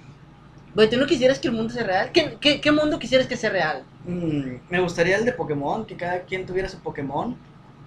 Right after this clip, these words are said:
Speaker 2: Acá chido y atrápalos ya. Así como que, como la, se-, como la caricatura de,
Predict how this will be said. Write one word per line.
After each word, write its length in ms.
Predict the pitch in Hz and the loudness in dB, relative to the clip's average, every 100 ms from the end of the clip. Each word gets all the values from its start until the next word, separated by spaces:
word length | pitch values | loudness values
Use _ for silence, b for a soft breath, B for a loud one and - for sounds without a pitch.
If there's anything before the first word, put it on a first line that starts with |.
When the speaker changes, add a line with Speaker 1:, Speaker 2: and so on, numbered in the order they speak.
| - - - | -20 -12 -8
Speaker 2:
Acá 420 | 147 147 151 147 | -4 -2 -2 -4
chido 380 | 151 147 160 151 | -4 -2 0 -2
y 200 | 123 107 - | -4 -14 -16
atrápalos 500 | 127 165 190 185 147 | -10 -4 -4 -4 -4
ya. 360 | 170 175 160 - - - - b b - | -4 -4 -4 -6 -12 -18 -20 b b -6
Así 200 | 151 165 | -4 -2
como 220 | 185 185 | -2 -2
que, 460 | 175 165 143 139 - | 2 4 4 0 -6
como 200 | 170 170 | -2 0
la, 120 | 160 | 0
se-, 200 | 147 165 165 | 0 -4 -2
como 220 | 156 151 | -2 0
la 140 | 147 | 2
caricatura 520 | 147 143 139 151 185 | 2 0 0 0 2
de, 340 | 180 147 131 | 4 2 0